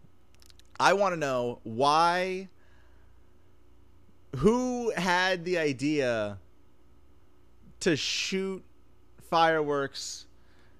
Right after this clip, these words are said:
not just off of themselves. Like, uh, like, there was the guy in Maine, like, a, a few years ago who, like, shot a mortar off his head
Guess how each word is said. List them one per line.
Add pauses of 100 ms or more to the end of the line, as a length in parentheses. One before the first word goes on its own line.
(280)
not
just
off
of
themselves. (200)
Like,
uh, (160)
like,
there
was
the
guy
in
Maine,
like,
a,
a
few
years
ago
who,
like,
shot (140)
a
mortar
off
his
head